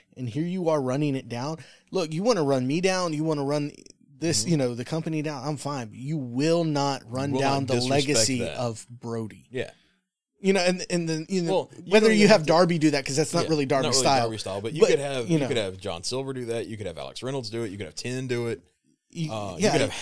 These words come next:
Speaker 2: Hangman do it even.
Speaker 1: Yeah, you could have Hangman, and that would elevate M J F.
Speaker 2: Yeah, have Hangman wrestle with,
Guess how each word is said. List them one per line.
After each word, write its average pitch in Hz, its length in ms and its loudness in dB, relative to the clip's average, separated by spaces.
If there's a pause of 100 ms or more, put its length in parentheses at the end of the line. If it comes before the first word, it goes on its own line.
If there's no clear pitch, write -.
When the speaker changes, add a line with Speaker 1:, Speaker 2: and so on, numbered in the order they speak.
Speaker 2:
Hangman 107 460 -4
do 92 200 -8
it 80 100 -12
even. 82 300 -10
Speaker 1:
Yeah, - 140 -8
you 190 100 -10
could 247 140 -10
have - 60 -8
Hangman, 175 300 -4
and 151 160 0
that 151 140 -2
would 143 160 -4 (160)
elevate 147 560 -2
M 135 160 -4
J 110 220 -6
F. - 400 -18
Speaker 2:
Yeah, 147 240 -4 (340)
have 196 180 -6
Hangman 190 500 -6
wrestle 170 440 -2
with, 156 320 -8